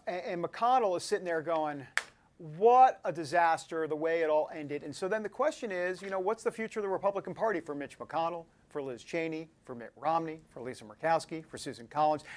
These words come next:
I mean, is real, is this the, Ben Sass, and I missed, mi-, I missed, uh, his name, I missed to put his name in there.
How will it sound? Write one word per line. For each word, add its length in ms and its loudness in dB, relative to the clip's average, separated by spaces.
I 60 -2
mean, 120 2
is 280 -2
real, 260 6
is 240 2
this 160 0
the, 120 0
Ben 360 4
Sass, 540 8
and 80 6
I 40 4
missed, 280 2
mi-, 240 -2
I 120 2
missed, 340 4
uh, 120 6
his 360 2
name, 280 0
I 80 10
missed 240 10
to 80 -4
put 160 2
his 220 2
name 180 2
in 80 -4
there. 160 0